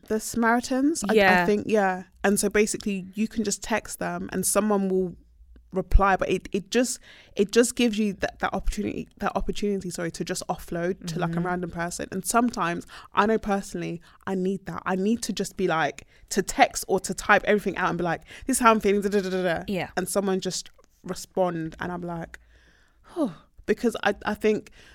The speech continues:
Speaker 1: for me personally, because I think so much, I just need to get it out of,
Speaker 2: Yeah.
Speaker 1: of my head, which is why I'm ve-, I will always say I'm very pro therapy.
Speaker 2: Yes.
Speaker 1: Because we can't just keep everything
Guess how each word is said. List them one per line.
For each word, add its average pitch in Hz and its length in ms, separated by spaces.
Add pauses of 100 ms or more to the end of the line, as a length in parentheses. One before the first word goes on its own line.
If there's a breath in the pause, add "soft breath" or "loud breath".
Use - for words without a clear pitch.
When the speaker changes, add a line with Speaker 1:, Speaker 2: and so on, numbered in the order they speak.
(180 soft breath)
Speaker 1:
for - 300
me 220 180
personally, 214 440
because 233 240
I 254 100
think 226 380
so 190 240
much, 175 340
I 175 140
just - 260
need 196 160
to - 100
get 170 160
it 170 100 (100)
out 180 280
of, 170 120
Speaker 2:
Yeah. 151 320
Speaker 1:
of 139 120
my 165 100
head, 170 180
which 180 160
is 180 120
why 185 160
I'm 175 200
ve-, 170 140 (100)
I 175 100
will 170 160
always 180 280
say - 100
I'm 160 160
very 175 200
pro 185 280
therapy. 180 600
Speaker 2:
Yes. 185 280
Speaker 1:
Because 185 580 (880)
we 208 140
can't 233 360
just 196 200
keep - 300
everything 190 440